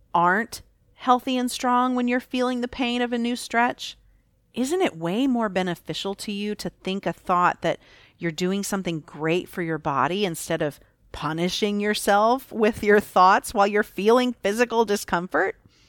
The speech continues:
Talk about layering suffering on top of pain.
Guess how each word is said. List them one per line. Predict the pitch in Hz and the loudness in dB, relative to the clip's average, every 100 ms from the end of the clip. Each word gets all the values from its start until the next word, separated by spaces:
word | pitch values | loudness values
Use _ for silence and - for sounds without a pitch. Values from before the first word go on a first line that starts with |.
| _ - | _ -10
Talk | - 226 302 | 6 8 8
about | 220 180 143 - - - - | 6 6 4 2 -10 -20 -16
layering | - 175 220 226 180 160 | -4 0 2 2 0 -6
suffering | - 220 - 202 165 | 0 0 0 -4 -2
on | 160 | -4
top | - 190 135 | -2 -2 -2
of | - | -8
pain. | 170 277 294 165 | -8 -4 -4 -6